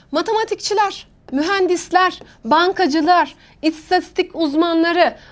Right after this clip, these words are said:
doğrudan baskın olan zeka alanıdır arkadaşlar. Sudoku çözenler, tamam, doğrudan buraya giriyor. Çözüyorsanız kendinizi bir takdir edin. "Evet, bu zekamı da geliştirdim." diye. Geldik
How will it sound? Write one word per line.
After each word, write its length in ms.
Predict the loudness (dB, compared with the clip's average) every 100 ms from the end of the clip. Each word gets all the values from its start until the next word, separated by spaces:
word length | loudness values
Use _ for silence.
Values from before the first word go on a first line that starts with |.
| -4
doğrudan 640 | 2 6 6 4 2 2 2
baskın 340 | 2 2 0
olan 260 | 2 0 0
zeka 420 | -2 0 2 2
alanıdır 440 | 2 2 2 0
arkadaşlar. 760 | -4 -4 -6 -6 -6 -8 -8 -10 _ -20 -18
Sudoku 480 | -4 2 2 2 0
çözenler, 800 | 0 0 0 0 0 0 -2 -8 _ _ _ _ _
tamam, 360 | -2 2 2 4
doğrudan 440 | 4 4 2 2
buraya 180 | 0 0
giriyor. 360 | -2 -4 -6 -8 -18 -20 -20
Çözüyorsanız 580 | -4 -2 0 0 0 -2
kendinizi 320 | 0 0 0
bir 80 | -6
takdir 300 | -6 -6 0
edin. 200 | 0 0
"Evet, 260 | 0 0 0
bu 40 |
zekamı 440 | 0 2 2 2 2
da 40 |
geliştirdim." 720 | 0 0 -2 -4 -4 -2 -4
diye. 220 | -2 -4 -6 -18 -20 -20 -10 0
Geldik 460 | 4 4 6 4